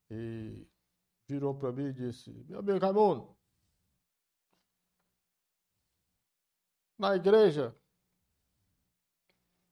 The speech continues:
quando o homem vai casar, o padre diz: 'Se você tem conhecimento de alguma coisa, diga agora, senão silencie para sempre.'"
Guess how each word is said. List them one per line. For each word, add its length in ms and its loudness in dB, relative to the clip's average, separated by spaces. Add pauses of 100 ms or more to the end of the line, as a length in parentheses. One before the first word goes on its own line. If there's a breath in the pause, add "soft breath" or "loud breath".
(120)
quando 240 2
o 20 8
homem 180 4
vai 180 2
casar, 720 0 (720)
o 80 -20
padre 400 0
diz: 460 -2 (360 soft breath)
'Se 180 -8
você 340 2
tem 260 2
conhecimento 520 -2
de 60 -2
alguma 260 -2
coisa, 580 2 (440)
diga 240 0
agora, 380 4
senão 380 -2
silencie 540 -4
para 260 0
sempre.'" 580 -4